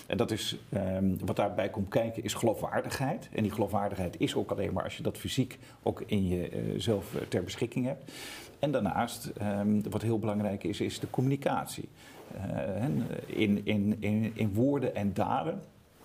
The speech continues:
moeten anderen ook ervan overtuigd zijn of je dat gaat doen. Wat we tot nu toe hebben gezien is, ehm, als we kijken naar Rusland, Poetin dreigt er steeds mee, maar daarna hoor je er ook even helemaal niks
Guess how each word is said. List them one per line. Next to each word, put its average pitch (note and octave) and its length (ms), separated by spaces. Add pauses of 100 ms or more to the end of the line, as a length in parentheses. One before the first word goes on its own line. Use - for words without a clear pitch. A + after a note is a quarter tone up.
(240)
moeten A2+ 260
anderen B2 320
ook A2+ 200
ervan - 280
overtuigd - 500
zijn G#2+ 300
of - 120
je F#2 80
dat F#2+ 180
gaat E2 180
doen. E2 200 (720)
Wat A#2+ 200
we A2 100
tot G2+ 180
nu C3+ 120
toe C3 180
hebben G2+ 180
gezien D3 460 (160)
is, - 500 (140)
ehm, G2+ 720
als - 160
we G#2+ 80
kijken G#2+ 280
naar F2+ 140
Rusland, G#2+ 540 (260)
Poetin A#2 260
dreigt - 360
er D3+ 60
steeds - 320
mee, D3 360 (580)
maar A2 160
daarna A2 320
hoor A2+ 140
je C#3 60
er A2 120
ook - 100 (180)
even D#2 300
helemaal E2 380
niks E2 280